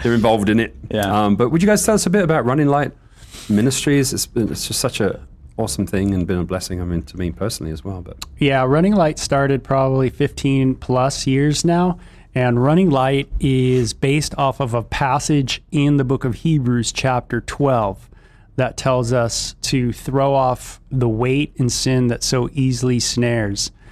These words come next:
Speaker 3: And looking unto Jesus, the author and finisher of our faith. And it talks about, "For the joy that was set before him, he endured the cross, despising the shame." So Running Light is the idea of throwing off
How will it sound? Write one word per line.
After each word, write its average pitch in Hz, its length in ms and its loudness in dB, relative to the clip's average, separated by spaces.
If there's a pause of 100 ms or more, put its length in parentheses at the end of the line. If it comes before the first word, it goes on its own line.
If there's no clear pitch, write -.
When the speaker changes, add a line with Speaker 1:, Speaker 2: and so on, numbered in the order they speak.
(640)
Speaker 3:
And 123 380 2
looking 160 300 4
unto 160 180 4
Jesus, 131 500 0
the 131 140 0
author 123 380 0
and 117 120 -2
finisher 131 540 0
of 120 320 -2
our 117 140 2
faith. - 640 -8 (460)
And 123 260 0
it - 80 -8
talks 127 320 -2
about, 127 260 0
"For 131 120 -4
the 120 100 -2
joy 135 380 2
that 127 120 -2
was 123 120 -6
set 127 180 -2
before 120 340 -4
him, 190 300 2
he 131 160 0
endured 120 400 0
the 113 60 -6
cross, 123 440 -2
despising 117 720 -2
the 110 60 -4
shame." 104 400 -4 (500)
So 151 200 0
Running 196 340 4
Light 131 460 2
is 131 320 0 (120)
the 131 200 2
idea 131 400 2
of 120 200 -2
throwing 131 680 0
off 123 540 0